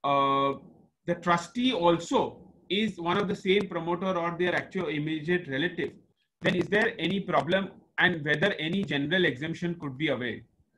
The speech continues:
So the general exemptions that were possibly available, uh, were that any transfer between family members or between the existing promoter group named for three years, all of that would be possible.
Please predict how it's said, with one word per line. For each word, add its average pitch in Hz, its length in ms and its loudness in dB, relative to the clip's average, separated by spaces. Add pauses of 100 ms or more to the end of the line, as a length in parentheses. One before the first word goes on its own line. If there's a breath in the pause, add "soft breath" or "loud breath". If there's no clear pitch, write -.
(260)
So - 160 -4
the 180 120 0
general 165 400 0
exemptions 196 720 0
that 180 200 2
were 190 180 -2
possibly 180 760 -4
available, 139 580 -2 (600)
uh, 151 240 2
were 170 260 4
that 175 200 2 (140)
any 185 220 -2
transfer 175 760 0
between 170 540 -2 (100)
family 151 360 0
members 160 680 -4 (520)
or 196 260 6
between 175 480 0
the 175 120 0 (140)
existing 160 560 -4
promoter 147 380 -4
group 151 320 -8
named 143 280 -4
for 156 140 -10
three 151 180 -4
years, 147 380 -2
all 180 220 0
of 196 120 0
that 170 240 0
would 143 160 -8
be 147 120 -4
possible. 113 400 -10